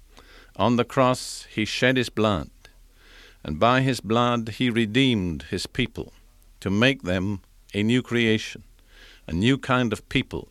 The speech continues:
in the earth, something that the earth had never seen or even conceived of before. But once Christ had purchased his people to himself by his blood, his plan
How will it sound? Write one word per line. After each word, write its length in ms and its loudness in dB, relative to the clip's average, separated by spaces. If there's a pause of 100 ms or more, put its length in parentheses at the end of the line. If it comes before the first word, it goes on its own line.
in 180 0
the 160 2
earth, 320 0
something 400 -2
that 160 -2
the 140 2
earth 220 2
had 120 -2
never 320 -2 (340)
seen 480 0
or 140 0
even 260 2
conceived 560 -2
of 220 0
before. 400 -4 (1000)
But 160 -4
once 540 0
Christ 520 0
had 200 0
purchased 540 0
his 140 -4
people 420 -4
to 180 0
himself 500 0
by 200 2
his 180 -4
blood, 360 0 (760)
his 180 -8
plan 560 0